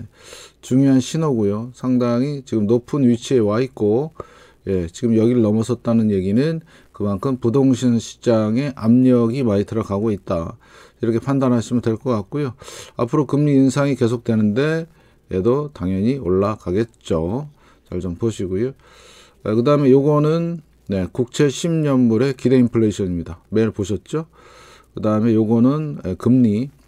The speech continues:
이것도 잠깐 보고 갈까요? 음. 현재 연-, 연방 기금 금리는 영점삼으로 표시되고 있는데, 예, 조만간,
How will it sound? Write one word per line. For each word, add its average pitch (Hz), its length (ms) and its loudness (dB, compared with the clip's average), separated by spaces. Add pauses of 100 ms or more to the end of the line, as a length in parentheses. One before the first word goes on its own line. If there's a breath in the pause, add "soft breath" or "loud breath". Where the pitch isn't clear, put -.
이것도 98 220 -4
잠깐 110 380 -4
보고 113 200 -2
갈까요? 107 480 -8 (200)
음. 87 280 -8 (560 loud breath)
현재 151 540 0
연-, 123 200 4 (120)
연방 135 360 4
기금 127 300 2
금리는 135 460 2
영점삼으로 135 680 0
표시되고 139 540 -2
있는데, 104 500 -2 (760 loud breath)
예, 110 60 -2
조만간, 143 640 0